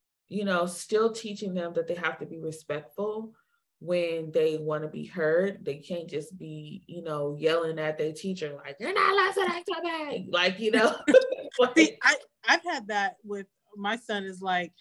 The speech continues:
Speaker 2: giving him that voice and then having to teach him how to use it, 'cause
Speaker 1: Yes.
Speaker 2: I feel like that's backfired on me. Like, he'll be like, "No, Mom, it wasn't right." And I was telling her, "That's not right."
Speaker 1: Yeah.
Speaker 2: <laughs> I was like,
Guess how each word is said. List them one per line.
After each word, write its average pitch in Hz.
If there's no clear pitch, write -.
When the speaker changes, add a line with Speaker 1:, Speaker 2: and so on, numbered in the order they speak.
Speaker 2:
giving 247
him 254
that 196
voice 240
and 208
then 196
having 208
to 185
teach 220
him 190
how 190
to 190
use 202
it, 185
'cause 180
Speaker 1:
Yes. 170
Speaker 2:
I 247
feel 320
like 277
that's 214
backfired 214
on 185
me. 220
Like, 170
he'll 240
be 226
like, 190
"No, 240
Mom, 196
it 202
wasn't 208
right." 185
And 190
I 190
was 208
telling 247
her, 185
"That's 240
not 208
right." 151
Speaker 1:
Yeah. -
Speaker 2:
<laughs> 311
I 381
was 349
like, 247